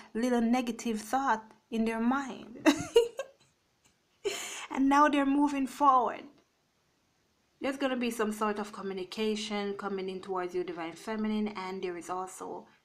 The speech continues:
a gift. I don't know what the gift is, but there's a gift that's coming your way. Your divine masculine has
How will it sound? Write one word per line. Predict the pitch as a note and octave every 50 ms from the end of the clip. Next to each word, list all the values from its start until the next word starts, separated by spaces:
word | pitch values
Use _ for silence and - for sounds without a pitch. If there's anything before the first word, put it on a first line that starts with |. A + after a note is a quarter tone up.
| _ _ -
a | F3 F3 E3+ E3+ E3+ - _ _ _ _ -
gift. | F#3+ F3 D#3 - - - _ _ _ _ _ _ _ _ _ _ _ _ _ _ _ _ _ _ _ _ _ _
I | - F#3+
don't | G3 G#3+ A#3
know | A#3+ A#3+
what | A#3+ A#3+ -
the | C4
gift | A3+ C4 B3+ B3+ - - B3
is, | A#3 A#3 A3+ A3 - - - - - - - _ _ - _
but | - D#3+ C#3+
there's | F#3 F#3 F3+ F#3+
a | F3+
gift | F3+ F#3 G3+ G3+ - - G3+
that's | F3+ F3 - -
coming | - - F#3+ G3 G3 G3 G3 G3+ -
your | - F3+ F3 F3+ F3+ F3+ F3+
way. | F3+ F#3 F3+ F3+ D3+ - - - - - -
Your | - A3+ B3
divine | A#3 B3 A3 A3 G3+ G3+ F#3+ F3+
masculine | F3+ F3 E3+ E3+ - - - G3 G3+ G3+ G3 G3
has | F#3 F#3 F#3+ E3+ F3+ F3+ F3+ -